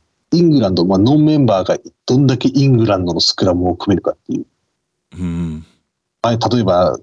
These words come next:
Speaker 1: 細かく言うとですね、
Speaker 2: はい。
Speaker 1: あの、バインドして、
Speaker 2: ええ。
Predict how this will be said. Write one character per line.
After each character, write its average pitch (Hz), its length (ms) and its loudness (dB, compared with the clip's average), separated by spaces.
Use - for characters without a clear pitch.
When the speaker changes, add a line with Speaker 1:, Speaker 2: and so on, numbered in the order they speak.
Speaker 1:
細 120 160 0
か 120 120 -2
く - 80 -8
言 87 80 0
う - 40 -2
と - 80 -8
で - 80 -6
す - 140 -8
ね、 - 80 -14
Speaker 2:
は 85 160 -16
い。 - 40 -20
Speaker 1:
あ 85 120 -2
の、 87 120 -2
バ 104 260 -2
イ 131 120 2
ン 135 100 2
ド 127 140 2
し - 80 -4
て、 185 360 -2
Speaker 2:
え 90 240 -12
え。 - 40 -20